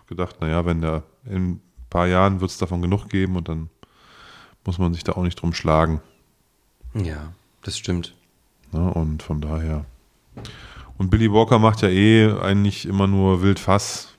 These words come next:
Speaker 1: von daher.
Speaker 2: Ja, es ist natürlich auch eine Kunst, irgendwie Wildfass zu machen, also geile Fässer auszusuchen und so weiter, ne? Ähm, aber ich glaub,
Speaker 1: Ja.
Speaker 2: Glen Allachie kann schon mehr.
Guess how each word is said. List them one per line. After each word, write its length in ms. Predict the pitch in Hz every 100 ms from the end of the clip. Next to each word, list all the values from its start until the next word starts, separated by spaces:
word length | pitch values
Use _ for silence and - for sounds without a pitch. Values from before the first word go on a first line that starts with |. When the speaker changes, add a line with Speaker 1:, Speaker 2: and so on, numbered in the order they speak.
| -
Speaker 1:
von 180 | 85
daher. 460 | 82 87 87 87 82 - _ _ _ _ _ - _ _ _ _
Speaker 2:
Ja, 160 | - 107
es 100 | 139
ist 60 | 170
natürlich 240 | 147 139
auch 60 | 135
eine 120 | 139
Kunst, 300 | - 185 -
irgendwie 300 | 143 143 135
Wildfass 380 | 139 135 151 -
zu 80 |
machen, 160 | 135 135
also 280 | 104 107 90
geile 280 | 113 127 135
Fässer 260 | 131 120
auszusuchen 460 | 151 - 151 156 156
und 80 | 147
so 100 | 147
weiter, 240 | 156 160
ne? 240 | 127 151 156 _ _ -
Ähm, 300 | 107 107 90
aber 140 | 95
ich 80 | 95
glaub, 220 | 107 101
Speaker 1:
Ja. 60 | 82
Speaker 2:
Glen 180 | 101
Allachie 300 | 98 113 113
kann 180 | 104 107
schon 120 | 107
mehr. 280 | 101 101 87